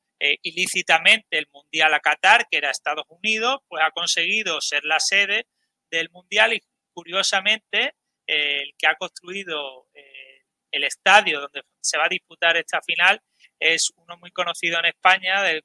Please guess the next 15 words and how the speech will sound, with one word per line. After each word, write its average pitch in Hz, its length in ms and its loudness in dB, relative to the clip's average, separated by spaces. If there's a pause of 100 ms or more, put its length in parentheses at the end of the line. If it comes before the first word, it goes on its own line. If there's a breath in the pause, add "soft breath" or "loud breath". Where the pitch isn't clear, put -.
cual 156 180 0
he 160 40 -2
escrito 156 460 -6
el 156 100 -6
último 160 360 -10
libro 160 280 -6
también, 170 420 -2
que 165 80 2
es - 80 -2
Florentino 147 560 -6
Pérez, 170 340 0
¿no? 165 140 -6
Y 156 80 -8
todos 143 320 -10
esos 160 180 -8